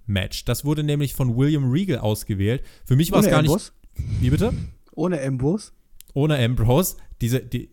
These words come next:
Speaker 1: wer ist Ambrose? Ich weiß nicht, wen du meinst. Äh, ich kenn nur Moxley. Ähm,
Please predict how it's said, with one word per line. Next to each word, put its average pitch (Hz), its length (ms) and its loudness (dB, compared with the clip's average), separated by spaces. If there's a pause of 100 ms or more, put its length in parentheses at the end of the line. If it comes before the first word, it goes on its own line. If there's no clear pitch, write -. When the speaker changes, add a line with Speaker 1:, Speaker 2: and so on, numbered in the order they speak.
Speaker 1:
wer 147 160 4
ist - 100 0
Ambrose? 170 600 2
Ich - 80 -10
weiß 123 160 -2
nicht, 139 140 -4
wen 147 100 -2
du 147 80 -2
meinst. 101 420 -2 (400)
Äh, 123 160 2
ich 123 100 0
kenn 139 140 -2
nur 143 100 2
Moxley. 113 520 -2 (500)
Ähm, 135 360 2